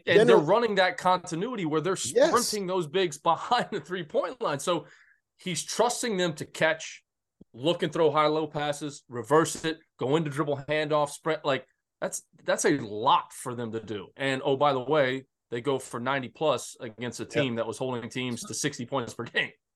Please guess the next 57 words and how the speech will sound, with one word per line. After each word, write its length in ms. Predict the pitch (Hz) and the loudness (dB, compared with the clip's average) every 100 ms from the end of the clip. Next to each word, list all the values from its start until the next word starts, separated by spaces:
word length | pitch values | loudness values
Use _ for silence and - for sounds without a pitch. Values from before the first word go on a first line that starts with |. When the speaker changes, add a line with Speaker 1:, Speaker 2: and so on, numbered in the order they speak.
| _ | _
Speaker 2:
So, 180 | - 170 | 2 4
Speaker 3:
You 80 | 156 | 4
Speaker 2:
McCall, 140 | 160 | 6
let 60 | 156 | 8
Speaker 3:
have 60 | 175 | 8
Speaker 2:
me 60 | |
Speaker 3:
to 60 | 185 | 8
Speaker 2:
ask 60 | 160 | 8
Speaker 3:
have 80 | 156 | 6
Speaker 2:
you 60 | |
this. 140 | - 170 | 4 2
Speaker 3:
shooters 300 | 165 151 139 | 4 4 4
around 380 | 123 123 120 | 6 6 4
them, 220 | 90 85 78 | 0 -4 -4
though. 140 | 76 | 0
That, 220 | 92 151 | 2 4
Speaker 2:
Yeah. 200 | 135 113 92 190 | 4 0 4 2
Speaker 3:
that's 160 | 214 - | 4 4
the 100 | 180 | 4
difference. 460 | 165 196 151 131 - | 6 4 2 -2 4
Arizona 500 | 165 196 180 180 165 | 8 8 8 6 6
has 200 | 151 - | 6 4
shooters 420 | - 180 190 202 | 0 2 2 4
around 320 | 175 160 156 151 | 4 6 6 4
their 120 | 143 | 0
two 180 | - 147 | 0 2
bigs 400 | 139 135 131 - _ _ - | 4 4 2 -10 _ _ -4
that 160 | 131 135 | -4 0
can't 260 | 156 143 | -2 0
space 400 | - 156 143 139 | -2 0 -2 0
it. 140 | 135 135 | -2 0
Indiana 440 | 131 135 131 127 | -2 2 4 4
does 320 | 113 117 104 98 | 4 2 2 0
not. 320 | 107 92 - _ _ _ - | 0 0 -6 _ _ _ 4
Speaker 2:
Well, 120 | 403 | 8
they 60 | 311 | 8
Speaker 3:
Period. 40 | |
Speaker 2:
had 180 | 247 277 | 8 4
some 160 | 294 | 6
guys 240 | 247 233 185 | 8 6 6
make 180 | 196 185 | 2 4
shots 400 | - 180 180 - | 4 6 4 2
tonight, 420 | 139 139 185 135 _ _ _ - 117 127 | 4 2 2 -2 _ _ _ -4 -4 0
but 220 | 147 143 | -2 2
my, 240 | 165 156 156 147 - | 2 2 0 -6 -2
I, 200 | 156 147 | 0 0
I 40 | |
think 160 | 156 214 | 0 2
what 80 | 196 | 2
we 60 | 165 | 2
Speaker 3:
They're 20 | |
Speaker 2:
saw 100 | - | 2
Speaker 3:
not 220 | 156 156 | 6 4
shooting. 160 | - 139 | 4 2
Speaker 2:
tonight 240 | 135 131 | 2 2
was 600 | 113 110 113 110 101 92 - - | 0 2 4 4 0 -6 -8 -16
Speaker 3:
Right. 120 | - | -16